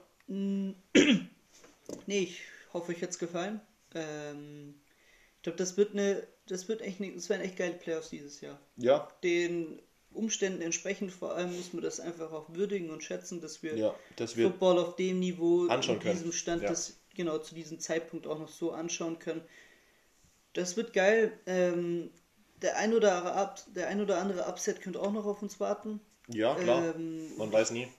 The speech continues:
Speaker 1: und ich glaub, das ist ja das Tolle an den Playoffs. Ein Game,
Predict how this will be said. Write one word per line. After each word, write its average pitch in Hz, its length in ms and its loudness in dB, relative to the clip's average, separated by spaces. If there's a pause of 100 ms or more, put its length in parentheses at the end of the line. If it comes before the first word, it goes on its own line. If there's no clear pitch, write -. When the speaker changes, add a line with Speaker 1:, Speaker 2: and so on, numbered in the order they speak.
Speaker 1:
und 170 120 -6
ich 170 180 -10
glaub, 170 380 -2 (200)
das 170 180 -8
ist 175 140 -8
ja 170 160 -4
das 165 220 -6
Tolle 180 180 -4
an 175 80 -4
den 170 120 -6
Playoffs. 170 400 -8
Ein 165 220 -6
Game, 175 400 -6